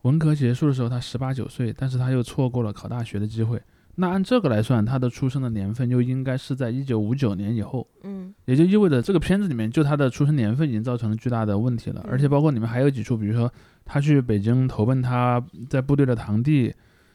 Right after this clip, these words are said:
Speaker 1: 事实上堂兄这么远的关系是不足以让你成为所谓的军属，然后还能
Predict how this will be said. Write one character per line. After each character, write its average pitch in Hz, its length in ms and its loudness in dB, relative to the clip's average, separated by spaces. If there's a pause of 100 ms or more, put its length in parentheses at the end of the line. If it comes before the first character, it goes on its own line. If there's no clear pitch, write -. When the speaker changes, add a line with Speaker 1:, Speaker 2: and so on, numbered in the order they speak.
(100)
Speaker 1:
事 - 260 2
实 127 180 2
上 139 260 4 (340)
堂 120 240 0
兄 202 200 6
这 226 100 4
么 196 100 6
远 120 120 2
的 107 80 -2
关 120 180 0
系 120 140 -4
是 135 140 -2
不 160 160 0
足 123 220 0
以 131 60 4
让 127 160 0
你 117 60 0
成 107 220 -2
为 117 80 2
所 104 160 -4
谓 107 80 0
的 110 120 2 (360)
军 147 240 4
属， - 260 -10 (120)
然 110 200 -6
后 127 80 -4
还 113 160 -8
能 120 140 -2